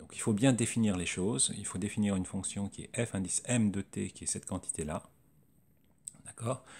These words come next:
On a une majoration de la valeur absolue de f de m de t par f de t, parce qu'on a simplement majoré l'indicatrice ici par un. Et donc f de t est cette fois-ci une fonction intégrable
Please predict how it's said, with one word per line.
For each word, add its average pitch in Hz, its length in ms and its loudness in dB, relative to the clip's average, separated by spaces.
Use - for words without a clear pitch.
On 110 160 4
a 127 280 6
une 131 100 2
majoration 110 680 6
de 92 80 2
la 85 80 -2
valeur 110 320 2
absolue 104 380 2
de 95 120 0
f 87 180 -4
de 92 160 -6
m 95 240 2
de 87 100 -2
t 90 380 -6
par 104 240 -4
f - 180 -4
de - 80 -8
t, 147 220 -6
parce - 160 -8
qu'on 85 160 -2
a 82 60 -4
simplement 87 360 -4
majoré 92 460 0
l'indicatrice 87 720 -2
ici - 220 2
par - 300 -8
un. 139 160 0
Et 92 100 -8
donc 104 440 4
f 127 280 4
de 110 100 -2
t 101 400 0
est - 60 -10
cette - 180 -2
fois-ci 104 280 2
une 95 80 4
fonction 98 440 0
intégrable 95 800 0